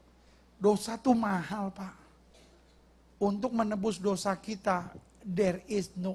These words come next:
other way. Yesus harus naik ke atas kayu salib untuk bayar harga dosa itu.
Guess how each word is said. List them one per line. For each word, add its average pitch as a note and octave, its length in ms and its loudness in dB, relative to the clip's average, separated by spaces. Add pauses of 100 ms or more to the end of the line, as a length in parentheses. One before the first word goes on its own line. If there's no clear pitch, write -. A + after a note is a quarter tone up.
other E3 400 -4
way. D3+ 400 -6 (800)
Yesus F#3 480 0
harus F3 320 0
naik F#3 320 0
ke F#3 80 -2
atas E3+ 240 -2
kayu F3+ 160 0
salib E3 400 0
untuk E3+ 240 -6
bayar D#3 400 2
harga C#3 240 -2
dosa B2+ 320 -4
itu. - 320 -10